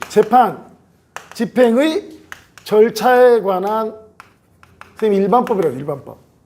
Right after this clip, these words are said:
뭐가? 질서 위반의 규제법이. 근데 이 법은 과태료를 부과하는 법이 아니라고 해서, 과태료를 부과하는 법이 아니라고 해서, 아시겠어요?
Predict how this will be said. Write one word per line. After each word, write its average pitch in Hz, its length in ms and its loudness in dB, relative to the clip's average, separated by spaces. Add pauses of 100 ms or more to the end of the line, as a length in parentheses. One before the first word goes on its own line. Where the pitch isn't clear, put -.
(600)
뭐가? 185 300 4 (800)
질서 202 300 -4
위반의 202 540 -2
규제법이. 160 540 -4 (1600)
근데 247 220 4
이 262 60 2
법은 247 360 2
과태료를 220 460 -2
부과하는 226 360 -2
법이 180 180 -4
아니라고 185 260 -2
해서, 180 360 -8 (2000)
과태료를 262 520 2
부과하는 269 380 0
법이 220 200 2
아니라고 208 340 2
해서, 185 140 -2
아시겠어요? 240 580 0